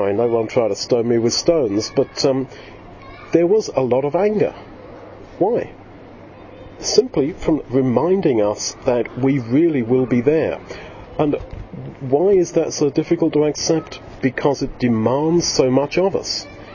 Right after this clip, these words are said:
If we shall be there and we shall live eternally, and God really delights in you and me, that takes a grip on your whole life. It affects the decisions you're going to make about where you live, how you live,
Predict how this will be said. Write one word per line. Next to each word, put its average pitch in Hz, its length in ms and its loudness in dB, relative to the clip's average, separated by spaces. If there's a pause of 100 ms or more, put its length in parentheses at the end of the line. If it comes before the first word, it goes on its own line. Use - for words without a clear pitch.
(140)
If 135 200 0
we 139 160 2
shall 165 300 2
be 156 160 2
there 135 440 4
and 117 220 2
we 139 100 4
shall 139 200 2
live 135 200 2
eternally, 147 680 4
and 120 300 0
God 160 240 2
really 160 360 2
delights 135 640 0
in 123 100 4
you 127 160 4
and 120 120 4
me, 123 300 2 (520)
that 190 240 -2
takes - 320 -2
a 117 80 2
grip - 540 -2
on 117 180 0
your 113 200 2
whole 110 260 0
life. 101 500 0
It 127 120 2
affects - 560 -2 (320)
the 143 80 2
decisions 131 600 0
you're 120 100 0
going 123 160 2
to 113 60 0
make 120 320 0
about 110 400 0
where 131 100 6
you 123 220 2
live, 127 360 2 (300)
how 143 220 0
you 131 200 2
live, 127 380 2